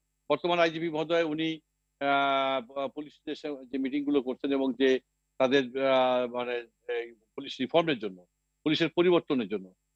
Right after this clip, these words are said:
পুলিশের মানসিকতা এবং এই তাদের কর্মকাণ্ড,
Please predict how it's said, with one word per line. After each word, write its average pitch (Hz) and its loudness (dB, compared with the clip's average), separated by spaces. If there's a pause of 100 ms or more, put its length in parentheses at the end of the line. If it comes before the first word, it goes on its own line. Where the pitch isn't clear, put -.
(140)
পুলিশের 170 4
মানসিকতা 170 0
এবং 151 0
এই 139 0
তাদের 139 0
কর্মকাণ্ড, 147 0